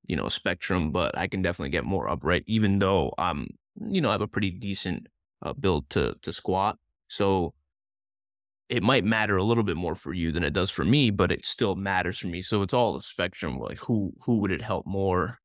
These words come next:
and so on. But I think generally speaking, you can definitely get a more targeted stimulus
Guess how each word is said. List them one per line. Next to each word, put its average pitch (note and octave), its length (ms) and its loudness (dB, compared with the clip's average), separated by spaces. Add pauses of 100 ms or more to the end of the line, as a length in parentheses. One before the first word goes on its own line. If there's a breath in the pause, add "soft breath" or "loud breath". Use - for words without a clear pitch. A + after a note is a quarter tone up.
and G#2 160 -2
so G#2+ 220 0
on. G#2+ 240 2
But C#2 120 0
I C#2 80 0
think G#2+ 360 -2 (720)
generally A#2+ 500 4
speaking, D#2 640 -4
you G#2+ 200 0
can F#2+ 160 0
definitely F2+ 360 -2
get D2+ 320 -2
a F2 80 -4
more F#2+ 440 0
targeted D#2+ 520 -2
stimulus A#1+ 800 -4